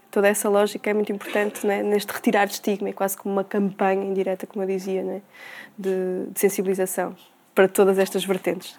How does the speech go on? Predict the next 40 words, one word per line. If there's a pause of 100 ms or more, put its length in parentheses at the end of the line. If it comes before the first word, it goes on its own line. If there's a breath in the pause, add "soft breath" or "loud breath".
quer
da
sustentabilidade, (380)
quer (340 loud breath)
da
inclusão. (800)
Portanto,
o
que
nós (180)
pretendemos
sempre,
e
essa
é
a
nossa
maior
prioridade, (640 loud breath)
é
que
estes
jovens, (340 loud breath)
eh,
estejam
aqui
um
período
de
tempo
em
que
fiquem
mais
empoderados,
que
trabalhem
competências
pessoais,
sociais,